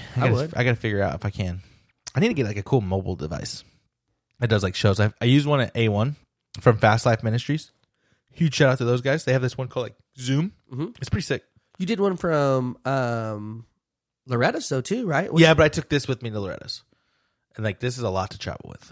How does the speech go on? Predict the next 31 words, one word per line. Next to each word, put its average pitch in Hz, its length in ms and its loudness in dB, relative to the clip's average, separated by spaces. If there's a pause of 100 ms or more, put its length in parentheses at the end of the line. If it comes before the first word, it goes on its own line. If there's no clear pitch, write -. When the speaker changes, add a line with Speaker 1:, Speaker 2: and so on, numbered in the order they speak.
(120)
Speaker 2:
Sure. - 280 -12 (140)
Speaker 1:
It's 107 160 -6
big. - 280 -10 (720)
I - 60 -4
need 175 200 0
to, - 60 -16 (100)
there 131 160 4
is 170 120 4
a - 20 -12
company 123 300 -2
that 107 60 -2
makes 104 160 -6
a 101 40 -6
backpack 98 440 0
for 98 120 -10
studio 107 320 -4
equipment. 131 360 -4
I'm 101 80 -12
gonna 98 80 -8
try 95 140 -4
to - 40 -6
f-, - 220 -18 (140)
see - 140 -6
if 92 80 -6
I 92 80 -4
can 92 100 -12
get 87 140 -10
one, - 160 -12 (800)
but - 200 -8
we'll 95 120 -10
see. - 160 -16